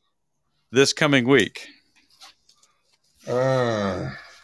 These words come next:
Speaker 2: um, I don't know. Is there a concert or something? I
Speaker 1: No. Well, there's always a concert, but they're actually having a podcast convention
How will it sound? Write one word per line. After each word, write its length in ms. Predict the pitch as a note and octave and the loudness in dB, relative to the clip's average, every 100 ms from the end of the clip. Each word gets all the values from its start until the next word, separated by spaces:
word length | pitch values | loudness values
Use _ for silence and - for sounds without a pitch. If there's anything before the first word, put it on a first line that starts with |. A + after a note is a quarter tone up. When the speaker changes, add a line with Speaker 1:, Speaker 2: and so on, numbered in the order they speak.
| _ _ _ _ _ _ _ _ _ _ - - _ _ _ _ _ - - | _ _ _ _ _ _ _ _ _ _ -20 -20 _ _ _ _ _ -16 -2
Speaker 2:
um, 640 | C3+ B2+ A2 F#2+ F2+ F#2+ - - _ _ _ _ _ _ _ _ - | 2 4 2 0 -4 -14 -20 -20 _ _ _ _ _ _ _ _ -6
I 120 | A#2+ | 0
don't 140 | C3 | 2
know. 160 | C3+ B2+ | 4 4
Is 100 | A2 | 4
there 140 | A#2+ | 2
a 80 | G#2 | 2
concert 680 | - B2+ C#3 D#3+ E3 E3+ E3 | 0 2 2 2 2 2 2
or 80 | D3+ | 0
something? 460 | - E3+ E3+ F#3+ D3+ | -2 -2 -2 -2 0
I 240 | C#3 C#3+ C#3 _ _ - - - | 0 -2 -8 _ _ -20 -12 0
Speaker 1:
No. 260 | G#2 G2 | 2 2
Well, 420 | - B2 D3+ B2 | 2 4 6 6
there's 160 | B2+ B2 | 4 4
always 280 | A#2+ A#2 E2+ | 4 4 2
a 60 | |
concert, 520 | F2 G#2 F#2+ F#2+ F2 E2+ | 0 0 2 4 2 4
but 180 | G2+ - - - - _ | 2 0 -14 -20 -20 _
they're 240 | B2+ B2 - | 2 4 4
actually 460 | C#3+ F3+ - D3 | 2 2 2 2
having 400 | C3 D3 C#3+ B2+ | 4 2 2 2
a 140 | A2 G2 | 2 0
podcast 840 | - - D#3+ F3 - B2 G#2 G2+ | 0 2 4 2 0 2 2 2
convention 760 | - F#2+ F#2+ G#2 G2 G2+ G2 | -2 -2 0 0 -2 -4 -6